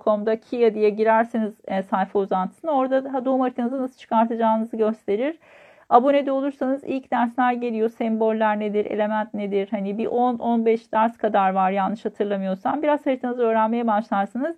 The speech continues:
Bu da size daha fazla yorum, e, öğrenme fırsatı verir. Yani işte onuncu evin yöneticisi nedir, onuncu evinizde ne var? İşte bunların tetiklenmesi ne ifade eder?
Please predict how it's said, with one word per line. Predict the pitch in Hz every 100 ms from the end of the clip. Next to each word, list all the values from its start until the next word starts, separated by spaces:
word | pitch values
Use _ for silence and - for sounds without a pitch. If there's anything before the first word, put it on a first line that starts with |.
| - - _
Bu | 285
da | 294
size | 277 262 285 302
daha | 269
fazla | 262 233 226 262
yorum, | 233 233 247 226 - -
e, | 190 180 175 175 -
öğrenme | 202 190 185 185 185
fırsatı | 180 185 - 185 175
verir. | 175 180
Yani | 190 185 180
işte | 185 -
onuncu | 208 208 220
evin | 214 208
yöneticisi | 208 202 214 202 214 208
nedir, | 202 196
onuncu | 190 190 190 202
evinizde | 202 196 202 190
ne | 196 190
var? | 175 170 165
İşte | - - - 180
bunların | 196 220 233 240 254
tetiklenmesi | 240 233 - 214 202 202 -
ne | 202 190
ifade | 196 190 180 175
eder? | 175 170